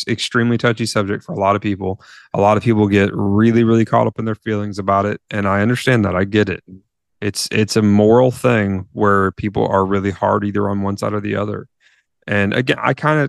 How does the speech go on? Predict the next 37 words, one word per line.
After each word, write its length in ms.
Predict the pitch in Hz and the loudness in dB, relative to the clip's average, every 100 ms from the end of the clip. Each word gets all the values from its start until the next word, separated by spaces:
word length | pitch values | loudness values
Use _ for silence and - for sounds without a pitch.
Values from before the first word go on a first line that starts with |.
| - | -2
I, 180 | 120 120 - | -2 -2 -4
I'm 120 | 123 | -6
kinda 300 | - 160 151 | -4 -2 -2
not. 380 | 117 143 131 - | 0 0 -2 -6
I 80 | 110 | -14
kinda 360 | - 110 117 110 | -6 -2 0 0
live 440 | 107 120 127 - _ | 0 0 -2 -10 _
in 120 | 113 117 | -6 -2
the 80 | |
middle 260 | 110 120 139 | 0 0 0
of 80 | 104 | -2
it 100 | 101 | -6
'cause, 140 | 104 | -8
again, 360 | 104 107 131 104 | -8 -4 -2 0
I, 140 | 101 95 _ _ _ _ _ _ _ _ _ _ _ | -2 -6 _ _ _ _ _ _ _ _ _ _ _
I, 140 | - 123 | -2 0
I 100 | 113 | 0
believe 460 | 104 98 104 143 143 | -2 0 2 4 4
what 80 | 110 | 2
I 60 | |
believe 420 | 95 101 120 180 120 | 0 0 0 0 0
about 280 | 95 90 | 0 0
it, 160 | 95 104 | -2 -2
but 180 | 107 104 | -4 -2
I'm 260 | 104 104 | -4 -2
not 220 | 120 123 107 | -2 -2 -4
here 200 | 123 113 | -4 -4
to 80 | |
stop 500 | 95 - - 117 120 - | -6 -8 -4 -4 -4 -8
other 240 | 113 104 | -6 -6
people 440 | 92 117 104 101 90 _ | -6 -6 -4 -4 -6 _
from, 400 | - 98 92 90 _ _ _ | -10 -8 -8 -10 _ _ _
i-, 40 | - | -10
if 240 | - - | -6 -2
that's 220 | 113 107 | 0 0
their 160 | - 90 | -2 -4
choice. 800 | - - 135 101 - - - | -6 -4 0 0 -2 -10 -16